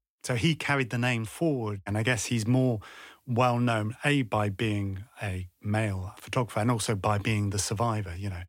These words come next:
They both taught each other, um, film, um, they both taught each other how to take photographs, but, uh, uh,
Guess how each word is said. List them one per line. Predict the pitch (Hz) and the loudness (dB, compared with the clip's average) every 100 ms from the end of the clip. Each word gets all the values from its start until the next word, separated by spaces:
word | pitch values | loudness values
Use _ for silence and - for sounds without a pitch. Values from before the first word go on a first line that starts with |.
| _ | _
They | 123 | -4
both | 104 120 - - - - | 0 0 -2 -10 -10 -2
taught | - 123 - | 2 2 2
each | 110 - | 0 2
other, | 113 113 113 123 | 2 2 2 0
um, | 117 107 107 104 | 0 0 -2 -6
film, | - - 123 127 127 123 - - - | -4 0 2 2 0 -4 -14 -16 -12
um, | - 104 | -2 0
they | |
both | 101 113 - | 2 0 -2
taught | - 110 | -2 -2
each | 98 | 0
other | 110 | 0
how | 101 | 0
to | - | -2
take | - 107 | -4 -6
photographs, | - 117 98 123 | -2 -2 0 -2
but, | - 147 | -2 0
uh, | 147 160 | 0 0
uh, | 139 127 127 131 | 0 2 2 0